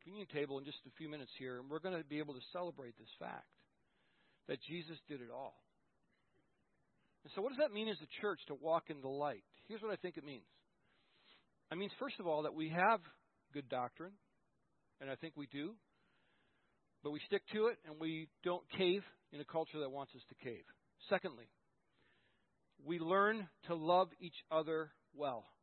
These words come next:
And that's something that we're going to learn to do through this entire book,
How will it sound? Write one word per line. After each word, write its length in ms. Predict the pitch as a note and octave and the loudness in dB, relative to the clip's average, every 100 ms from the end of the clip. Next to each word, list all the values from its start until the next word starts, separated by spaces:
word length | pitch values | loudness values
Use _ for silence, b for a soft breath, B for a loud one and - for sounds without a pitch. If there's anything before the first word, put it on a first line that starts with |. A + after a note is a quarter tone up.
| _ _ _ _ _ _ _ _ _ _ _ _ _ - | _ _ _ _ _ _ _ _ _ _ _ _ _ -4
And 80 | D3+ | 0
that's 140 | F3+ A3+ | 2 2
something 180 | A#3+ | 2
that 120 | G#3+ G#3 | 6 6
we're 80 | |
going 240 | G3 G#3+ G3 | 6 2 2
to 80 | F3+ | 0
learn 340 | F3 G#3 A3+ | 2 2 0
to 140 | - D#3+ F#3+ | -6 -10 -4
do 120 | G#3 - | -4 -6
through 120 | F#3+ D#3+ | -10 -8
this 100 | E3 - | -10 -12
entire 340 | E3 E3+ F3 | -8 -2 0
book, 280 | D3 E3+ A#2 | 0 -2 -4